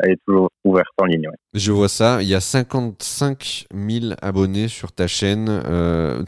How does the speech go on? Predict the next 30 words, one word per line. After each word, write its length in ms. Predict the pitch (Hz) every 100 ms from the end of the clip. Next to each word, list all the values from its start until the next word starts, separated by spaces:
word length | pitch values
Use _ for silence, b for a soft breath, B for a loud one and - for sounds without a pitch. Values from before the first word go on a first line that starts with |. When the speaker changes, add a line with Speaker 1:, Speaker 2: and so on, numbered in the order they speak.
| -
Speaker 2:
<laughs> 180 | - 98
ta 100 | 110
dernière 320 | 95 104 107
vidéo, 380 | 113 101 101 107
tu 140 | -
l'as 120 | 90 92
dit, 140 | 98
la 80 | 87
vidéo 360 | 90 90 98 -
entre 240 | 87 -
guillemets 260 | 98 101 101
de 80 | -
clôture, 520 | 101 98 - 101 - B B B -
bah, 160 | 92 90
tu 140 | 98
culmines 360 | - 95 107 101
à 80 |
plus 240 | 87 - 120
d'un 180 | 107 101
million 400 | 101 98 98 98
de 60 |
vues. 220 | 90 104
Donc 260 | 110 87 82
très 180 | - 113
clairement, 760 | - 95 95 101 113 117 90
euh, 80 | 78
voilà, 200 | 85 78
si 200 | - 101
vous 260 | 98 104 113
aimez 380 | 120 120 117